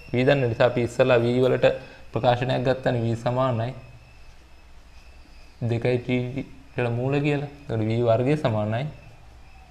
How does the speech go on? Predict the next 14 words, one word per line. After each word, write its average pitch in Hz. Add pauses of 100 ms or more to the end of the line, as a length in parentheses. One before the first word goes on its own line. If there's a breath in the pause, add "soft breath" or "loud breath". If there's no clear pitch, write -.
(720)
දෙකයි 113
G -
H. -
එතකොට -
V 117
වර්ගය 120
කියන 120
එකට 110 (120)
මේ 120
දෙකයි 117
G - (260)
H -
ආදේශ 127
කරනවා. 113